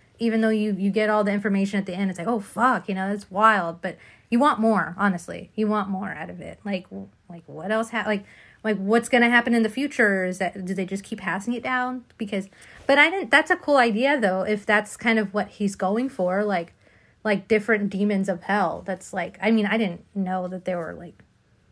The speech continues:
multiple, and they, and, you know, I don't really know a lot of stories about demons or, you know, the kind of histo-, like, you know,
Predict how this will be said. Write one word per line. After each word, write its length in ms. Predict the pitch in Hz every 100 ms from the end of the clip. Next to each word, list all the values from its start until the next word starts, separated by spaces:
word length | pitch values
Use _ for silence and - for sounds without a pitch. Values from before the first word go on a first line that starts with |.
| _
multiple, 720 | 202 208 214 208 - 190 180
and 160 | 185 190
they, 180 | 180
and, 180 | 180 214
you 80 | 214
know, 100 | 214
I 120 | 247
don't 140 | 277 269
really 200 | 240 208
know 220 | 196 196
a 20 |
lot 160 | 185 190
of 60 |
stories 440 | 196 180 170 185 185
about 300 | 185 190 190
demons 380 | 196 196 196 190
or, 340 | 180 170 175 _ _ _ -
you 100 | 208
know, 220 | 196 185
the 100 | 180
kind 220 | 190 185
of 80 | 175 - -
histo-, 380 | 196 196 185 185
like, 220 | 196 -
you 120 | 226 214
know, 240 | 175 175